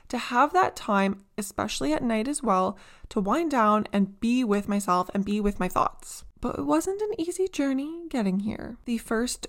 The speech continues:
week or two when I was living on my own after that breakup, there were many tears, there were many calls in panic at night to my parents, and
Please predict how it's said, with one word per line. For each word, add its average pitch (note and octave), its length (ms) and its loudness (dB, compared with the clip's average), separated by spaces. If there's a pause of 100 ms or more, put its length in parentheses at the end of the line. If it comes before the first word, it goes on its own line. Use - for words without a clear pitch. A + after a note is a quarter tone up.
week G#3 320 0
or G3 100 0
two G3 300 2
when G#3 140 4
I F#3 100 2
was F#3+ 220 -2
living G3 320 0
on F#3+ 80 0
my G3 160 0
own G#3 360 2
after G#3+ 280 -4
that B3+ 180 0
breakup, G3 600 0
there G#3+ 80 -12
were F#3+ 120 -2
many G3 320 0
tears, A3 460 -2
there A3 100 -2
were G3 60 2
many F#3 180 0
calls F#3+ 500 2
in G3+ 180 0
panic G3+ 440 0
at G3+ 140 -2
night F#3+ 280 -2
to - 80 -8
my D4 100 0
parents, B3 720 -2
and D#4 320 2